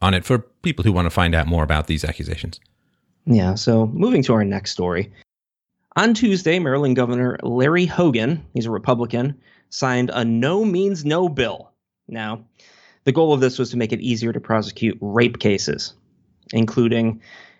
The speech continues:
Speaker 2: S B two seventeen, or criminal law sexual offenses physical resistance. Now, this eliminates the requirement that victims of sexual crimes prove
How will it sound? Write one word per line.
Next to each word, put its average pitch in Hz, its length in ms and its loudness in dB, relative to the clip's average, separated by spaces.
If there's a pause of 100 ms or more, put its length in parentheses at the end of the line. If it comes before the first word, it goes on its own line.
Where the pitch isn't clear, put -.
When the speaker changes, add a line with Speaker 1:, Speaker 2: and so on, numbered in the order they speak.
(120)
Speaker 2:
S 226 200 0
B 208 460 0
two 262 200 0
seventeen, 226 720 0
or 123 480 -2
criminal 226 320 2
law 208 200 2
sexual 208 380 -2
offenses 202 440 0
physical 185 340 0
resistance. 170 640 -2 (440)
Now, 127 140 0
this 143 180 2
eliminates 151 640 2
the 135 80 0
requirement 127 580 2
that 123 120 -2
victims 135 560 0
of 120 120 -2
sexual 123 380 -2
crimes 120 360 0
prove 143 640 2